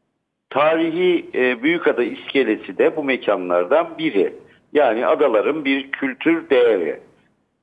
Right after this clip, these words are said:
E, dünkü hadise aslında biraz buradan, e, alevlendi. E, adalar halkı, e, bu kültür değe-,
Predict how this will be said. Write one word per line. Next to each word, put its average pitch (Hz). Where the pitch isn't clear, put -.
E, 117
dünkü 190
hadise 180
aslında 170
biraz 165
buradan, 107
e, 98
alevlendi. 101
E, 92
adalar 196
halkı, 160
e, 117
bu 143
kültür 180
değe-, 139